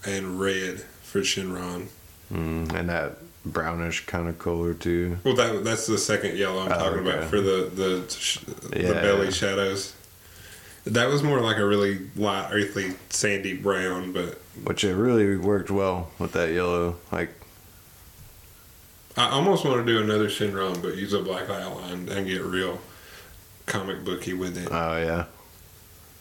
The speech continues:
Speaker 1: I might have to do that next.
Speaker 2: Yeah.
Speaker 1: Damn.
Speaker 2: I'm supposed to be doing a red dragon sometime soon on a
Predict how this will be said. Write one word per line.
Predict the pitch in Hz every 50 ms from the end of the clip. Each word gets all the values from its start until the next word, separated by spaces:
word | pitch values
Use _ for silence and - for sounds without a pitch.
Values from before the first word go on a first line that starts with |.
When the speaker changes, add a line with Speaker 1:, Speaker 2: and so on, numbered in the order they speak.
| - - -
Speaker 1:
I | 107
might | 101 104 101 101
have | 107 104 - -
to | -
do | 87 87
that | 85 85 85 - -
next. | 87 87 85 82 - - - - - - - - - - - -
Speaker 2:
Yeah. | - 87 78 76 85 85 82 - - - -
Speaker 1:
Damn. | 95 92 90 90 87 90 - - - - - - - - - - - - - - - - - - - - - - - - - - - - -
Speaker 2:
I'm | - 92
supposed | - - 107 104 -
to | -
be | 95 90
doing | 82 92 95 92 90 87
a | 85 80 78 78
red | 73 76 87 87 92 82 76 71
dragon | - 78 80 82 80 85 82 80 78
sometime | - 85 85 82 85 78 80 80
soon | - - 80 80 80 78 80 78 80 80 80 - - - - - - - -
on | 80 78 78 78 78 78 80 - - - - -
a | - - 64 78